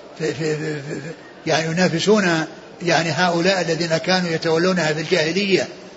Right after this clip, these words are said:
واستمروا عليها في الإسلام، وأن، وهي سقاية الحجاج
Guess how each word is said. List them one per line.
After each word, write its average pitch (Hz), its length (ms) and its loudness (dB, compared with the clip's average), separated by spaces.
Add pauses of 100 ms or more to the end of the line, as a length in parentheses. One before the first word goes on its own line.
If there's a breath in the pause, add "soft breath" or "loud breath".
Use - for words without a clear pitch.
(140)
واستمروا 175 480 2
عليها 170 280 2
في 156 80 -6
الإسلام، 185 480 0 (640)
وأن، 165 800 2
وهي 165 260 2
سقاية 175 460 2
الحجاج 160 540 0